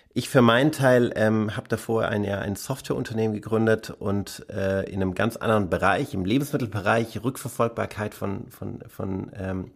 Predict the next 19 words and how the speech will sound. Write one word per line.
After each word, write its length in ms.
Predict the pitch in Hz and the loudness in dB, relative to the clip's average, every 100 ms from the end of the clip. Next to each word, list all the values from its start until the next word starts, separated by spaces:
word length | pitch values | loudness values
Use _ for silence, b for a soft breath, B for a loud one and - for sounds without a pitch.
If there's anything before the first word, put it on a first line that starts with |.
| B B B B B | B B B B B
Warenlieferketten 960 | 95 107 127 120 127 117 - - - | 0 2 2 -4 -6 -6 -4 -6 -6
sozusagen, 640 | 104 107 - 92 104 107 101 | -10 -10 -6 -4 -2 -4 -4
ähm, 240 | 85 104 | -4 -4
gearbeitet, 680 | - - 110 107 104 104 - | -2 0 0 0 -2 -2 -4
zehn 260 | - 123 | 2 4
Jahre 320 | 113 110 127 131 | 6 6 4 2
lang. 260 | 123 127 | 2 2
Und 160 | 101 - | 0 0
irgendwann 600 | 120 131 131 117 117 120 120 B B B | 0 2 2 6 6 6 0 B B B
war 200 | 98 110 | 2 4
mir 140 | 113 | 2
einfach 160 | 104 104 | 0 0
der 80 | 101 | -2
Punkt, 300 | - 120 104 | -2 -6 -4
wo 40 | |
ich 100 | 101 | -2
sagte, 300 | 101 - - | -2 -2 -6
"Okay, 220 | 90 - | -8 -8
jetzt 460 | 98 107 - - | -2 -2 -2 -10